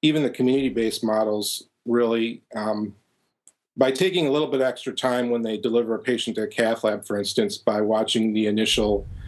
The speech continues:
few pictures of the, uh, of the cardiac cath or, or getting the, the, the initial results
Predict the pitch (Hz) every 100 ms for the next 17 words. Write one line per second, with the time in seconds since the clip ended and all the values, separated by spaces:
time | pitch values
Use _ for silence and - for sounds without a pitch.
0 | - - - 127 - - - 123 104 110
1 | 104 110 - - 113 - 113 104 104 123
2 | 117 110 107 - 110 110 110 104 - 107
3 | 113 117 113 107 104 - 113 107 - 110
4 | 113 110 - 113 107 101 113 110 110 -